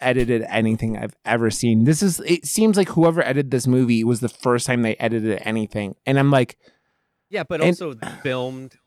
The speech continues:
Speaker 2: acted, audio
Speaker 1: Yeah.
Speaker 2: guy. It all felt very first time,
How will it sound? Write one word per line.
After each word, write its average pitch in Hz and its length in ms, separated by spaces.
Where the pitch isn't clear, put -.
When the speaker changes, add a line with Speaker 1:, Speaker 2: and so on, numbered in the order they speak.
Speaker 2:
acted, 110 640
audio 110 400
Speaker 1:
Yeah. 131 280
Speaker 2:
guy. 95 80
It 120 100
all 113 160
felt 104 340
very 101 540
first 95 300
time, 87 580